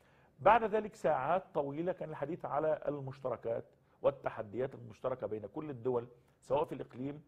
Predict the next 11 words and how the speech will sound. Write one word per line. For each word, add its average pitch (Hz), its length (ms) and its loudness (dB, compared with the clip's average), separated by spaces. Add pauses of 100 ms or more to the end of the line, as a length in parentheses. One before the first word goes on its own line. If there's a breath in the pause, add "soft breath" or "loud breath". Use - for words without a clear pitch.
(440 soft breath)
أو 175 320 4
الدول 123 580 -2
الإسلامية 123 720 -6 (100)
أو 170 180 2
الدول 127 280 0
العربية 120 540 -4 (280 loud breath)
بشكل 127 300 -6
كبير 104 200 -8
جدا. 85 300 -10 (580 soft breath)
ربما 196 300 4
كان 180 380 0